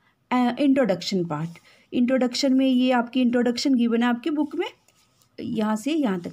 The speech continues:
ठीक है बेटा। कलेक्शन of data, ये रिलेटेड है फोर्टीन्थ पॉइंट वन एक्सरसाइज के साथ। अभी हम डिस्कस करते हैं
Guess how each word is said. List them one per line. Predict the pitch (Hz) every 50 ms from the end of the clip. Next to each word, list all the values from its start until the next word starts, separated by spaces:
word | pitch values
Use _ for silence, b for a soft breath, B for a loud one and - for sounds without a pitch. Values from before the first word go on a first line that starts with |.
| - -
ठीक | 277 277
है | 359 349
बेटा। | 320 - 240 214 B B B B B -
कलेक्शन | 269 277 269 254 254 - - 311
of | 311 330 320
data, | 320 - 247 254 247 247 247 330 392 453 - b b b b b -
ये | 220 226 262 302 320
रिलेटेड | 302 311 294 262 269 262 262 277 285 247
है | 359
फोर्टीन्थ | 392 - - 294 247 240 240 302 311 320 320 339
पॉइंट | 302 - 277 226 226 262 339 392 - - 240
वन | 208 208 240 247 277 277 -
एक्सरसाइज | 233 208 - - - 196 196 208 190 185 175 175
के | - 196
साथ। | - 208 190 185 175 -
अभी | 226 214 202 262
हम | 269 277 285 285 269 - - _ - - -
डिस्कस | 185 196 240 233 - - 269 262
करते | - - 247 233 240 - 254 269
हैं | 302 392